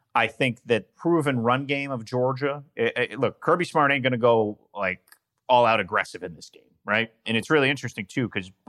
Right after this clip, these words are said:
neither of them have a challenging game <laughs> the rest of the regular season. They will both be favored by at least seven points all the way there. So I feel like that it's such an important game in,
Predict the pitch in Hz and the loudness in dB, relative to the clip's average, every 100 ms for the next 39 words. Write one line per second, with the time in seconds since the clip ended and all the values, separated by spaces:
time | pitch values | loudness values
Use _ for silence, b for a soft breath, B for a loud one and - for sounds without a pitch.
0 | - 123 147 196 165 117 135 120 123 113 | -20 -6 0 4 4 4 2 0 -2 -4
1 | - - 139 131 120 123 104 110 113 113 | -4 -2 0 2 2 0 0 -2 -4 -4
2 | 127 135 - 165 120 107 98 98 85 107 | 0 0 0 -2 -2 -2 -4 -6 -8 -8
3 | 92 - - 113 110 131 120 107 - 113 | -8 -8 -4 -2 0 0 0 -2 -2 -2
4 | 104 98 90 104 104 107 92 87 95 90 | -2 -2 -4 -6 -6 -6 -6 -8 -10 -10
5 | - b b b b b 131 131 131 120 | -16 b b b b b 4 8 8 6
6 | 107 104 92 85 78 _ _ - - 110 | 2 2 2 -4 -20 _ _ -8 0 0
7 | 90 _ b b b 123 120 127 143 147 | 0 _ b b b 2 2 0 0 2
8 | 135 127 117 _ - 104 107 - _ - | 4 4 2 _ -10 0 0 -2 _ -10
9 | 139 - 170 - 95 - 139 107 110 113 | -6 -2 -2 -2 -6 -2 -2 -2 -4 -4
10 | 123 117 113 | -4 -4 -4